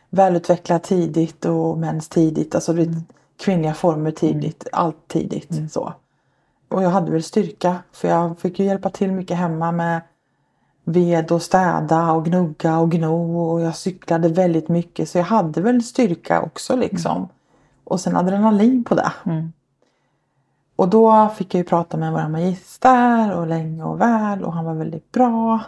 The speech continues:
Speaker 1: Och sen var det ju som att folk var så här: "Ja, Jenny ska vi inte bråka med." Men sen så blev jag trygg på något sätt.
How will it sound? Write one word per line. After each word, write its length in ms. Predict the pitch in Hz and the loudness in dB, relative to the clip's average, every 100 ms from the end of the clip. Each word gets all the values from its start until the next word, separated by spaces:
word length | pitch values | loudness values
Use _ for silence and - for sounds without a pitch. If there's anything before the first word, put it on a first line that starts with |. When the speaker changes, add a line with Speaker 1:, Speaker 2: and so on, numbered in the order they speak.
| - _ _ _ _ _ _ _ _ _ _ _ | -16 _ _ _ _ _ _ _ _ _ _ _
Speaker 1:
Och 120 | - 175 | -8 -4
sen 160 | 196 | 0
var 120 | 214 - | 0 -2
det 80 | 165 | -10
ju 40 | |
som 140 | - 165 | -6 -8
att 280 | - - - - | -8 -20 -20 -10
folk 360 | - 202 - | -6 -6 -4
var 100 | 180 - | -6 -6
så 120 | - | -6
här: 80 | 185 | -4
"Ja, 160 | 196 | -4
Jenny 320 | 185 165 185 | -6 -6 -6
ska 220 | 208 - 226 | -6 -4 -4
vi 80 | |
inte 420 | 226 202 143 - 185 | -2 -4 -8 -10 -8
bråka 440 | 185 - - - | -8 -10 -14 -14
med." 100 | - _ _ _ _ _ _ _ _ _ _ _ _ _ | -14 _ _ _ _ _ _ _ _ _ _ _ _ _
Men 140 | 208 190 | -6 -6
sen 380 | - 202 202 190 | -4 -2 -2 -6
så 600 | - 208 202 196 196 196 | -6 -4 -2 -2 -2 -2
blev 280 | 196 185 165 | -2 0 -2
jag 120 | 170 | -4
trygg 320 | - 220 226 | -4 -4 -2
på 80 | 214 | -4
något 220 | 165 165 | -6 -8
sätt. 440 | - 180 - - | -12 -12 -12 -20